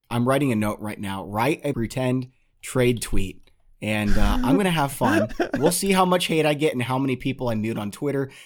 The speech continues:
Speaker 1: Tags, let's go to, uh, D S T for week nine. These are players who are owned in less than fifty percent of leagues. You need a streamer.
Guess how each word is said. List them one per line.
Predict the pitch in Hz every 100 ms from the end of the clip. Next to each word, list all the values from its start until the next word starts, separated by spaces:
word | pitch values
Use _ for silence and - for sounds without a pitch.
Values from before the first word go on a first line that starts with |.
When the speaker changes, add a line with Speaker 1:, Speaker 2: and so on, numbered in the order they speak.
| -
Speaker 1:
Tags, | 170 175 156
let's | 180
go | - 196
to, | 185 175 165
uh, | 151
D | 143 202
S | 208
T | - 196
for | 190 175
week | 135 156 175
nine. | 147 143 139 143 139 - - _
These | 151 156
are |
players | 156 165 156 143
who |
are | 156 151
owned | 135 139
in | 135
less | 131 127
than | 135 120
fifty | 143 147 156
percent | 139 139 143 131
of |
leagues. | 120 120 110 104
You |
need | 107 143
a | 165
streamer. | - 135 123 123 123